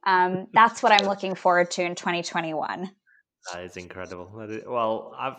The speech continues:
Speaker 2: I've really enjoyed, I knew this would be a good podcast because I, I've s-, like,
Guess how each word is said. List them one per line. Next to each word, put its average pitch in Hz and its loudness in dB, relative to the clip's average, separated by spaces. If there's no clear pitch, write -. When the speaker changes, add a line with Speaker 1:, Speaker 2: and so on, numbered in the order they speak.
Speaker 2:
I've 127 -8
really 117 -2
enjoyed, 101 -6
I 117 -10
knew 123 -4
this 120 -6
would 107 -10
be 107 -8
a 101 -8
good 104 -12
podcast 101 -10
because 98 -14
I, - -12
I've 104 -12
s-, - -20
like, 101 -16